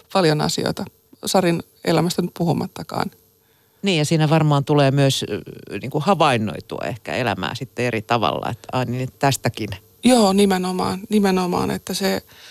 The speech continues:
Speaker 1: ää, itse oon kirjoittanut yhtä sarjakuvaa ja kirjoitan parhaillaan toista ja,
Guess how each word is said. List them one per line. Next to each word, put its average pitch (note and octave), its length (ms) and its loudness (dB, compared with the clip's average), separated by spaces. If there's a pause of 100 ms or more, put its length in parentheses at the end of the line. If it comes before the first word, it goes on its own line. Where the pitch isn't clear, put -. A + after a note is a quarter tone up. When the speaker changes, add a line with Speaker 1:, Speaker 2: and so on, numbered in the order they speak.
(440)
Speaker 1:
ää, F#3 360 2
itse A3+ 380 2 (840)
oon G3+ 240 4
kirjoittanut F#3+ 560 0
yhtä G#3 180 0
sarjakuvaa F#3 540 -2
ja F#3 60 -2
kirjoitan G3 420 0
parhaillaan F#3 560 0
toista - 520 0
ja, - 280 -6